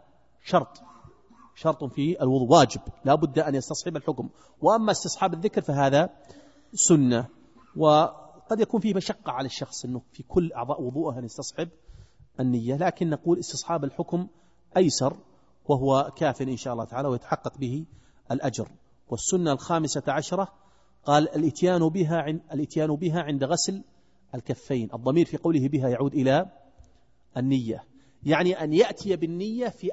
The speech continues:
أول مسنونات الوضوء،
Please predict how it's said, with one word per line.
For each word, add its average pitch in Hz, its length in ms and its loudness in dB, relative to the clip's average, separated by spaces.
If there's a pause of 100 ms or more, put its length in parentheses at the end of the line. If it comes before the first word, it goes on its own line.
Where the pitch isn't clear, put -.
(120)
أول 262 480 4
مسنونات 190 920 0 (1080)
الوضوء، 120 460 -6